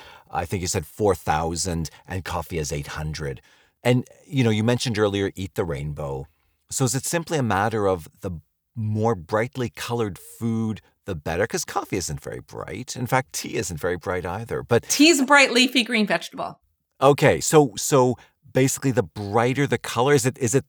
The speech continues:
Speaker 1: is that a simple
Speaker 2: Mm-hmm.
Speaker 1: rule of thumb? The brighter the color, the better?
Speaker 2: Y-, y-, yeah, that's de-, that's definitely a huge part of it. So, like, the, the most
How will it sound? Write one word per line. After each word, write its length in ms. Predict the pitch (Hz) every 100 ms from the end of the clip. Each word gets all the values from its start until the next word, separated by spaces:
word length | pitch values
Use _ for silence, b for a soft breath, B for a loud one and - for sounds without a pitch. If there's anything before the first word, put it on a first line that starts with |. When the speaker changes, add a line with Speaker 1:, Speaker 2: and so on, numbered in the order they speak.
| _
Speaker 1:
is 140 | 113
that 180 | 120 127
a 60 | 139
simple 460 | - 254 339 -
Speaker 2:
Mm-hmm. 160 | 294 82
Speaker 1:
rule 220 | 104 117
of 80 | 110
thumb? 280 | - 98 120
The 80 | 104
brighter 280 | 80 90 92
the 120 | 87
color, 280 | - 95 90
the 100 | 78
better? 400 | - 95 170 240 _ _ _ _ _ _ _ -
Speaker 2:
Y-, 180 | - - -
y-, 180 | 190 -
yeah, 420 | 196 240 269 202
that's 240 | 202 214
de-, 220 | - 233 233
that's 240 | 220 214
definitely 500 | - 233 247 262 233
a 40 | 220
huge 300 | 220 220 -
part 200 | 233 220
of 80 | 196
it. 140 | 170
So, 140 | - 208
like, 300 | 196 190 -
the, 320 | 202 196 -
the 120 | 208 202
most 680 | 202 214 240 269 - -